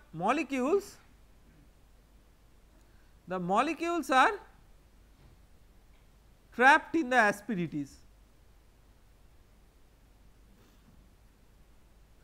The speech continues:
They are also at their peaks and they are also at the valleys. Now, something there, if there is a force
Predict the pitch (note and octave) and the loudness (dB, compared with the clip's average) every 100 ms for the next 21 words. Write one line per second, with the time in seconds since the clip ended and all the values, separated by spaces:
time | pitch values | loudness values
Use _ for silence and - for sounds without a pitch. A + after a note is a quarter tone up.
0 | - - - G#3+ C4+ C4 C#4 D#4+ C#4 C4 | -20 -20 -4 0 2 2 2 0 -2 -2
1 | - G#3 G#3 A#3+ A#3 C4 D4+ F4 - A#3 | -2 -2 0 -2 -2 -2 -2 -2 -4 -6
2 | A3+ A3 A3+ A3 A3+ B3+ G#3 G3+ F#3 F3 | -4 0 2 2 2 -2 0 0 4 4
3 | E3 C#3 - - - - - - - - | 2 -4 -12 -20 -20 -20 -20 -20 -20 -20
4 | - - - - - - - - - - | -20 -20 -20 -20 -20 -20 -20 -20 -20 -20
5 | - - - - - - - - - - | -20 -20 -20 -20 -20 -20 -20 -20 -20 -20
6 | - - - - - - - - - - | -20 -20 -20 -20 -20 -20 -20 -20 -20 -20
7 | - G#3+ B3+ C4 B3 - C#4 G4 G#4 G4 | -4 2 4 4 -2 2 4 4 4 4
8 | C4 D4+ B3 C#4+ D4+ - - - - E4 | 4 2 8 8 8 2 -16 -20 -4 -2
9 | C4+ D#4 D#4+ D#4 D4 F4 F#4+ C#4 F#4 - | 4 4 4 2 2 6 10 10 8 4
10 | - | -10